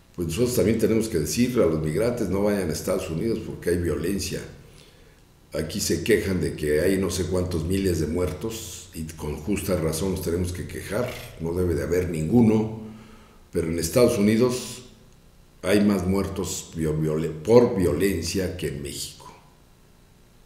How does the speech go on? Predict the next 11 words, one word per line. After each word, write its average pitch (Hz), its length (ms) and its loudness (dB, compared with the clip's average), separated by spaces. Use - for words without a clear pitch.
Con 71 260 -10
toda 107 220 8
la 78 200 2
mala 87 360 0
publicidad 71 640 -6
que 78 100 -6
nos 69 220 -6
hagan 78 380 -4
en 71 160 -8
Estados 85 460 -4
Unidos, 113 560 -2